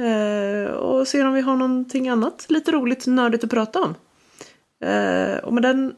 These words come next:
snygga pluggen som du kom med där, Max, så känner jag att det, jag kan inte trumfa den med en, eh, långsökt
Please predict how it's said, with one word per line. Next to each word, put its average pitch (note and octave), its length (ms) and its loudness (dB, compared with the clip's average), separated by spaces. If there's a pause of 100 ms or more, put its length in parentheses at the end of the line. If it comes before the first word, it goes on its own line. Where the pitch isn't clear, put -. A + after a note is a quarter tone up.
snygga C#4+ 540 2
pluggen G#3+ 760 0
som G3+ 340 -4 (200)
du A3 220 0
kom G#3+ 240 0
med G3 200 0
där, F#3 120 -2
Max, F#3+ 420 -8
så G#3 640 0
känner A3 240 0
jag G#3+ 100 -2
att - 200 -14 (580)
det, G#3 460 0
jag B3 180 2
kan C#4+ 220 2
inte G#3 160 2
trumfa A3 360 2
den G#3 200 0
med G3 120 -2
en, G3+ 300 -2
eh, A3+ 640 -2
långsökt A3 480 0